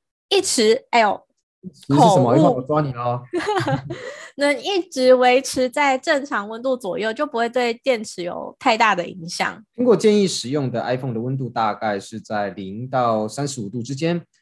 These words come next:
Speaker 2: 当然这边指的是一般的天气温度啦。iPhone 内部的零件温度在运作时呢，可能会更高，但苹果并没有明确说出电池本身的温度应该要控制在几度使用比较好。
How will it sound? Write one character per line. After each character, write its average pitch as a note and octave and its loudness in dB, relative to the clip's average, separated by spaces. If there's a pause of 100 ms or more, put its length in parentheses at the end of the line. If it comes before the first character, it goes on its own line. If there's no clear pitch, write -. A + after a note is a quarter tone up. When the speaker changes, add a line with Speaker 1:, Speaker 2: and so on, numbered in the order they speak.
(140)
Speaker 2:
当 D#3+ 0
然 C#3+ 0
这 C#3 0
边 D3 -2
指 B2+ -8
的 G#2+ -4
是 A#2+ -8
一 B2 -6
般 A#2+ -4
的 A2 -4
天 A#2+ -10
气 A#2+ -8
温 A#2+ -4
度 A#2+ -4
啦。 - -12 (100)
iPhone A3 2
内 G#3+ 6
部 G3 -4
的 C#3+ 2
零 C3+ -2
件 E3 -2
温 D#3 -2
度 D#3 -4
在 C#3 -2
运 D3 -4
作 C#3+ -6
时 - -12
呢， A#2+ -4
可 A#2+ -16
能 F#2+ -12
会 A#2 -6
更 A2+ -6
高， G#2+ -4 (200)
但 D3 0
苹 C3+ -4
果 B2+ -4
并 C3 -4
没 A#2+ -2
有 A2+ -4
明 G#2 -6
确 A#2+ -4
说 A#2+ -4
出 B2 -8
电 B2 -4
池 A2 -8
本 F#2+ -14
身 C#3+ -8
的 C3 -8
温 E3 -4
度 D#3+ -4
应 C3+ -2
该 C3 0
要 C3 0
控 A#2 -8
制 A2+ -12
在 G#2 -2
几 - -16
度 C#3+ -8
使 B2+ -6
用 G2+ -10
比 E2 -16
较 - -14
好。 - -18